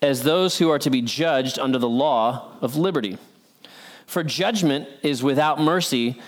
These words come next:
to one who has shown no mercy. Mercy triumphs over judgment." Thus far, the reading of God's word. Let's pray and ask for his guidance and blessing as we look to him this morning.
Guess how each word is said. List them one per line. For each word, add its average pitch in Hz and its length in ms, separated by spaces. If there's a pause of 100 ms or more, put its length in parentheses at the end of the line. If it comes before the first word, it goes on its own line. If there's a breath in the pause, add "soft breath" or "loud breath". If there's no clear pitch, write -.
(140 loud breath)
to 147 160
one 156 300
who 147 180
has 139 140
shown 147 680
no 135 240
mercy. 139 580 (840 loud breath)
Mercy 117 680 (260)
triumphs 117 840 (520)
over 110 200
judgment." 87 460 (1300 soft breath)
Thus 151 220
far, 156 220
the 151 80
reading 147 240
of 131 80
God's 131 320
word. 135 180
Let's 135 160
pray 143 220
and 135 80
ask 135 180
for - 80
his 127 220
guidance 131 380
and 117 120
blessing 120 380
as 104 120
we 110 280 (160 loud breath)
look 139 200
to 139 80
him 123 200
this - 180
morning. 107 380